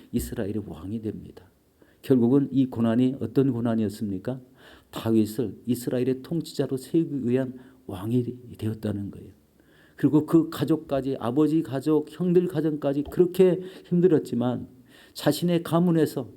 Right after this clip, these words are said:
이스라엘을 통치하는 왕이 이 나왔다, 왕이 나왔다는 이 얼마나, 어, 기쁜 일입니까?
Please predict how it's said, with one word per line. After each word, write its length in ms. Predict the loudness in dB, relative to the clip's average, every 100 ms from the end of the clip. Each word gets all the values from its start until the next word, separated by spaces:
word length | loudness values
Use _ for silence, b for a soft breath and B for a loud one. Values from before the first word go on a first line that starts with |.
| -8
이스라엘을 480 | -6 -2 2 2 0
통치하는 560 | -2 -4 -4 -4 -6 -8 B
왕이 580 | -12 -6 2 4 4 2 B B
이 160 | -4 -2
나왔다, 680 | -2 -4 -6 -6 -10 -10 -16 -12
왕이 260 | -6 0 2
나왔다는 580 | 4 0 -2 -4 -4 -4
이 200 | 0 0
얼마나, 520 | 0 -2 0 0 -4 B B B B -10
어, 180 | -8 -8
기쁜 340 | -10 -6 -2 0
일입니까? 520 | 0 -2 -8 -14